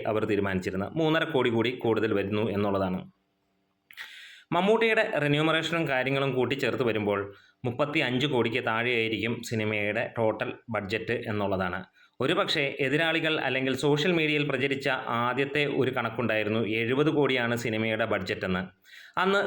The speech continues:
സിനിമ കണ്ട നമ്മളിൽ ഓരോരുത്തർക്കും തോന്നിയിട്ടുണ്ട്, എഴുപത് കോടിക്ക് ഇതിനകത്തിൽ എന്താണ് ചെയ്തു വെച്ചിരിക്കുന്നത്. മലയാളത്തിൽ ഇതുവരെ വന്നിരുന്ന ഒരു സിനിമയിൽ പോലും ഒരു ഇരുപത് കോടിക്ക് മുകളിലുള്ള ഒരു സംഭവവും നമ്മൾ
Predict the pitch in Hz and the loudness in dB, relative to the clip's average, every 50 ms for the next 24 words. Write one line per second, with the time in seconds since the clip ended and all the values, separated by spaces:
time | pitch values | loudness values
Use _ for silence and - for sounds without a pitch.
0 | - 151 175 165 170 196 190 180 170 160 170 - 147 139 143 143 156 156 151 143 | 0 -2 -2 0 0 0 0 0 0 0 0 0 0 0 2 2 2 4 4 4
1 | 143 151 151 151 170 160 160 175 156 160 151 143 147 143 143 135 123 123 120 95 | 4 4 2 2 0 0 0 0 0 2 2 2 2 2 2 0 0 0 0 2
2 | 98 107 110 117 120 135 139 151 151 151 147 139 139 147 139 123 127 127 127 135 | 2 2 2 2 2 2 4 4 4 4 2 2 0 -2 -2 0 0 0 0 0
3 | 131 113 107 110 110 117 123 127 131 131 131 127 110 110 110 104 - 107 98 95 | 0 0 0 0 0 0 0 0 -2 -2 -2 -2 0 2 0 0 0 -2 -4 -4
4 | 98 98 - - 117 135 151 165 175 185 185 190 190 175 151 160 175 180 175 165 | -4 -6 -6 -6 -4 -2 -2 0 0 0 0 0 2 2 2 2 2 2 2 2
5 | 151 143 143 139 139 139 139 139 147 147 143 139 123 123 160 165 180 165 147 143 | 2 2 2 2 2 2 2 0 0 2 2 2 2 2 2 2 2 2 2 2
6 | 143 135 135 131 139 127 123 123 123 120 - - - - - - _ - 104 101 | 0 0 0 0 2 2 2 0 -2 -4 -6 -12 -18 -18 -20 -20 _ -2 0 2
7 | 107 143 143 123 135 151 156 170 160 160 151 151 151 170 160 147 139 139 143 143 | 2 4 4 4 4 4 4 4 4 4 2 2 2 2 2 2 2 4 4 4
8 | 143 139 139 139 139 139 139 - - - 107 110 120 151 180 190 190 185 156 147 | 4 4 4 4 2 2 0 0 -2 0 2 2 4 4 4 4 2 2 2 4
9 | 143 147 147 143 143 135 127 131 131 | 6 6 6 6 4 2 2 2 2